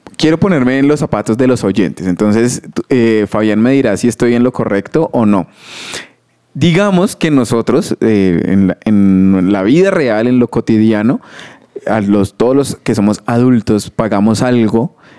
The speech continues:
y es que son los impuestos del gobierno, ¿sí? O sea, todos compramos, todos tenemos, recibimos nuestro dinero normal, pero todos debemos pagar ciertos impuestos, o cuando uno paga las cosas,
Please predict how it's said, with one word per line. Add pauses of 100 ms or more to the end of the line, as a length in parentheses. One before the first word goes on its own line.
(160)
y
es
que
son
los
impuestos
del
gobierno, (220)
¿sí?
O
sea,
todos (160)
compramos,
todos
tenemos,
recibimos
nuestro
dinero
normal, (640)
pero
todos
debemos
pagar
ciertos
impuestos,
o
cuando
uno
paga
las
cosas,